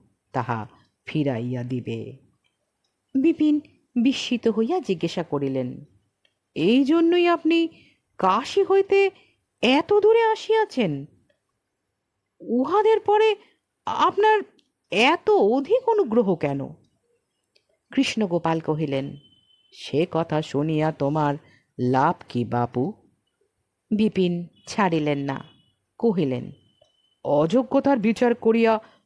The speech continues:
কত লোকের কত দান ফিরাইয়া লইয়াছি, তাহাদের মধ্যে কত ব্রাহ্মণও ছিল।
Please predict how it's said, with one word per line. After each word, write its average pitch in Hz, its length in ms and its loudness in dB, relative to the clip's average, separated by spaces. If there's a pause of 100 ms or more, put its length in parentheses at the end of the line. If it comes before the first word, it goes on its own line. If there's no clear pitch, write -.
(140)
কত 180 300 -2
লোকের 359 400 2 (120)
কত 226 300 -2
দান 240 400 2
ফিরাইয়া 175 540 0
লইয়াছি, 151 600 -2 (680)
তাহাদের 370 420 2
মধ্যে 392 320 2
কত 403 180 0 (480)
ব্রাহ্মণও 285 560 2
ছিল। 165 360 0